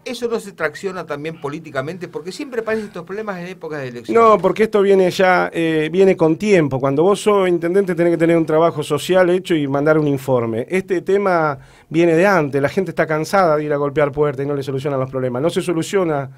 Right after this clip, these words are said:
Speaker 2: el problema con una bolsa de masita de grani o con una chapa o con un tirante cuando vienen las elecciones. Se soluciona de fondo,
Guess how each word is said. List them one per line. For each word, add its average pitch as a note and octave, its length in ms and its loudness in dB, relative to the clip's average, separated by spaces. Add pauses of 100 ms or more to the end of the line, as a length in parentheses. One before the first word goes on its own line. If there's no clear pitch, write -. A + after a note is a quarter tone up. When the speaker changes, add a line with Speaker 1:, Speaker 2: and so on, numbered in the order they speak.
(280)
Speaker 2:
el C3+ 100 -4
problema D3+ 320 -2
con C#3+ 140 -4
una D3 160 0
bolsa D#3 260 0
de C3+ 80 0
masita C3+ 380 -4
de C3+ 80 0
grani D#3 420 -2 (520)
o C#3 120 -2
con C#3+ 180 -2
una D#3 200 0
chapa D#3 320 2
o C3+ 40 -2
con C#3+ 140 -2
un D3 80 -2
tirante D3+ 380 0
cuando C#3+ 180 -4
vienen D3 140 0
las C3+ 120 -4
elecciones. A#2+ 540 -6
Se B2 80 -8
soluciona C3+ 480 0
de C#3+ 80 -2
fondo, C3+ 480 0